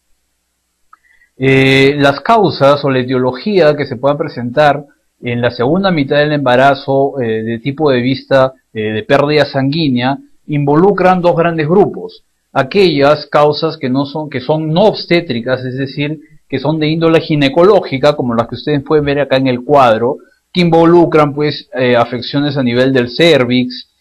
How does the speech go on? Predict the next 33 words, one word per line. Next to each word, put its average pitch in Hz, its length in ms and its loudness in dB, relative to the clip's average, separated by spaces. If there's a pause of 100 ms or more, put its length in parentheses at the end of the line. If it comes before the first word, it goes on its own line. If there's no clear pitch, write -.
(160)
eh, 117 400 -2
tumoraciones 135 880 2
benignas 135 520 0
como 123 200 -4
los 113 140 -4
pólipos 143 520 -4
cervicales, 139 840 -2 (300)
el 131 180 -4
carcinoma 185 640 0
de 147 180 -2
cuello 160 400 4
o 123 240 2
de 120 80 -2
vagina 143 480 0
asociado 131 320 -2
a 143 60 0
la 139 80 0
gestación, 156 720 -4 (360)
las 135 240 0
laceraciones 143 600 0
vaginales, 143 720 0
generalmente 127 580 -2
por 127 220 -8
traumas, 151 560 2 (240)
o 208 260 4
las 156 180 2
mismas 165 240 -2
inflamaciones 139 600 -4
a 151 40 -2
nivel 120 220 0
de 123 80 0
la 123 100 2
vagina, 120 520 -2